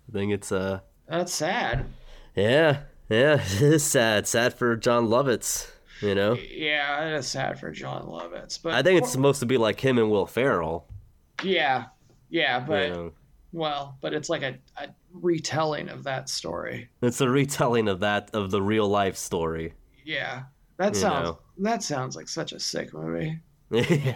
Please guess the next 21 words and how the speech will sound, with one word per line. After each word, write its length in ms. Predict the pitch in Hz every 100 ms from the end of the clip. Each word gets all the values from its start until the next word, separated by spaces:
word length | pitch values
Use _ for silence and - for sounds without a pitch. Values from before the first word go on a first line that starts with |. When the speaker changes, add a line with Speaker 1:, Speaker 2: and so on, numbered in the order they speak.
| 190
Speaker 1:
yeah, 380 | 147 110 139
he 80 | 95
just, 260 | 87 98 - _ _ - 190 147 190 160 147
he 100 | 120
loves 300 | 104 110 120 -
to 100 | 120
fuck. 200 | 123 107
He 80 |
gets 240 | 104 123 -
real 240 | 120 175
excited 400 | 147 143 120 98
when 100 | 101
he 60 | 104
hears 220 | 107 107
about 200 | 104 101
the 60 | -
firemen, 680 | - 120 123 98 90 92 95
but 260 | 92 90 170
Speaker 2:
Yeah, 420 | 143 139 127 -
and 160 | -
Speaker 1:
yeah. 60 | 170